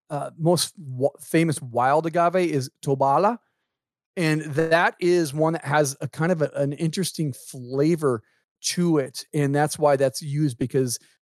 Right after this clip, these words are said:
uh, instead of growing it, it's, it's wild, and people tend to use that because it's got just a little bit different flavor based on, on how it's fertilized.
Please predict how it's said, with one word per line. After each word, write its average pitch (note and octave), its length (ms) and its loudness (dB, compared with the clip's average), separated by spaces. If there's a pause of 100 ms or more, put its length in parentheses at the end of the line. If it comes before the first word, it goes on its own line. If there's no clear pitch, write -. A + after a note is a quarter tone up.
(120)
uh, B2+ 200 -2
instead C#3 260 -2
of C#3+ 100 -2
growing D3+ 300 4
it, C3 60 0
it's, - 220 -6
it's D3+ 220 -6
wild, C3+ 520 0
and C3 80 -8
people B2+ 220 -10
tend C#3 220 -6
to B2+ 40 -6
use C3 180 -4
that B2+ 140 -2
because A#2 220 -8
it's A#2 80 -12
got A#2 220 -6
just - 180 -10
a B2 40 -4
little B2 200 -4
bit A#2 140 -6
different A#2 280 -12
flavor A#2 240 -6
based A2 260 -10
on, A2+ 180 -8 (120)
on A#2+ 340 -10 (100)
how A#2 220 -6
it's - 240 -10
fertilized. G#2 640 -12